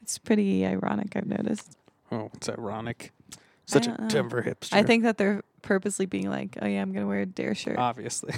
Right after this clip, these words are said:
Speaker 1: <laughs> 'Cause I
Speaker 2: <laughs> No, yeah, that's funny.
Speaker 1: <laughs>
Speaker 2: Um, oh, shit, I was gonna say something else. Um,
Speaker 1: Ah, shit.
Speaker 2: about addiction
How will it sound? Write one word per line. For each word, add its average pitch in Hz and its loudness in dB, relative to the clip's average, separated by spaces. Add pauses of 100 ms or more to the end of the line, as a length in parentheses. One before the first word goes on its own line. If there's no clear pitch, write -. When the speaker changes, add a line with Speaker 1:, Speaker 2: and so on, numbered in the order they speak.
Speaker 1:
<laughs> - -20
'Cause - -14
I - -6
Speaker 2:
<laughs> - -20
No, 131 4
yeah, 120 4
that's - 0
funny. - 0
Speaker 1:
<laughs> - -8
Speaker 2:
Um, 123 2 (300)
oh, 139 -6
shit, - -6
I 120 -4
was 123 -6
gonna 131 -6
say 123 -6
something 123 -8
else. 120 -8
Um, 131 0 (260)
Speaker 1:
Ah, 180 6
shit. - -4 (1500)
Speaker 2:
about 120 -6 (140)
addiction - -8